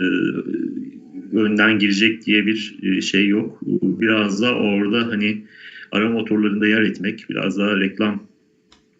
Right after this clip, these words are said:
e, konusunda hani daha uygun fiyatlara reklam alabilmek için, e, oradaki domainleri almak gerekiyor. Mümkünse, e, belirli yerlere web sitesini de yüklemek gerekiyor.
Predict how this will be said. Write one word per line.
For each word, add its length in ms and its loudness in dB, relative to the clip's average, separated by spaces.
e, 340 -2
konusunda 540 -2
hani 200 0
daha 200 2
uygun 240 0
fiyatlara 440 -2
reklam 300 0
alabilmek 380 0
için, 360 -6
e, 260 2
oradaki 680 2
domainleri 640 2
almak 420 -2
gerekiyor. 540 0
Mümkünse, 800 0
e, 60 0
belirli 340 2
yerlere 360 4
web 220 0
sitesini 420 -4
de 40 0
yüklemek 720 -4
gerekiyor. 720 -4